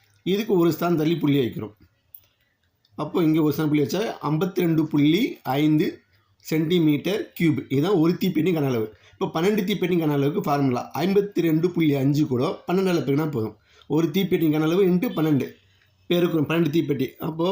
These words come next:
ப-, ஐ ரெண்டு பத்து, மீதி ஒண்ணு, ரெண்டு ரெண்டு, நாலு ஒண்ணு ஐந்து வந்துடும். ஐ ரெண்டு பத்து, ரெண்டால பெருக்கணும். இப்போ ஒண்ணால பெருக்கினா ஓர் ஐந்து ஐந்து, ஓர் ரெண்டு ரெண்டு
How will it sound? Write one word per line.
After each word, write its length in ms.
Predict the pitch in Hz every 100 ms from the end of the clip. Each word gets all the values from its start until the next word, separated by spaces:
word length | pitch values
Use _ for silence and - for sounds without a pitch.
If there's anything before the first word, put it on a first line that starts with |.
| -
ப-, 140 | 160 - - -
ஐ 160 | - 170 185
ரெண்டு 220 | 190 202 233 240 - _ _ _
பத்து, 420 | 156 147 - 156 160 214 - _ _ - -
மீதி 280 | 156 165 156 147
ஒண்ணு, 240 | 143 143 165 - _ _ _ _ _ _ _ _
ரெண்டு 320 | - 180 190 196
ரெண்டு, 200 | 202 208
நாலு 400 | 175 180 185 170
ஒண்ணு 160 | 185 170 165
ஐந்து 200 | 170 156
வந்துடும். 340 | 147 131 151 180 - _ _ _ _ _ _ _ -
ஐ 60 | 185 180
ரெண்டு 180 | 175 165
பத்து, 300 | 131 - - -
ரெண்டால 240 | 151 165 151
பெருக்கணும். 240 | 139 147
இப்போ 100 | 180
ஒண்ணால 180 | 175 196
பெருக்கினா 240 | 175 175 185 170
ஓர் 140 | 175
ஐந்து 240 | 170 170
ஐந்து, 340 | 156 151 147 156 185 - _ _ _ _ - 160
ஓர் 140 | 180 170
ரெண்டு 200 | 170 160
ரெண்டு 320 | 160 147